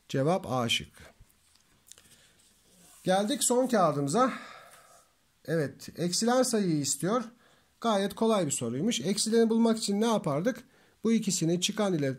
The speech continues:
farkı toplarız. Yani iki bin beş yüz on dört ile bin dokuz yüz seksen altıyı toplayalım. On, elde var bir, iki,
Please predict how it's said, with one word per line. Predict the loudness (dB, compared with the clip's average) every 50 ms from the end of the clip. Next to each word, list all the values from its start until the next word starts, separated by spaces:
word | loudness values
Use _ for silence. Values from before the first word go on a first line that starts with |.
| -10 -16 -6
farkı | -2 0 0 0 0 -2 -6 -6
toplarız. | -4 -4 -4 -4 -2 -2 -2 -2 0 -2 -2 -2 -4 -6 -6 -6
Yani | -4 -4 -2 -2 -2 -2 -2
iki | -4 -6 -4 -4 -4 -2 0
bin | 0 0 0 0
beş | 0 0 0 -2 -4 -6
yüz | -8 -8
on | -8 -6 -4 -2 -2 0 -2
dört | -2 -2 -4 -6 -6
ile | -6 -4 -2 0 0 2 2 0 -2 -4 -6 -16 _ -20 -20 -20 -20 -20 -20 _ _ _ -4
bin | -2 0 0
dokuz | 0 -2 -2 -2 -4 -2 -2
yüz | -4 -4 -4
seksen | -4 -6 -4 -4 -4 -4 -4
altıyı | -4 -4 -4 -6 -8 -8 -10 -10 -8
toplayalım. | -6 -6 -6 -6 -4 -2 0 0 2 2 0 0 -2 -4 -10 _ _ _ _ _ -20 -20 -20 -20 _ _ _ _ _ _ _ -4
On, | 0 2 2 4 4 2 2 0 0
elde | 0 0 0 0 2 2 2
var | 2 2 0 -2 -4 -4 -2
bir, | -2 0 2 2 0 0 -2
iki, | -4 -8 -8 -8 -8 -4 -2 -2 0 0 -2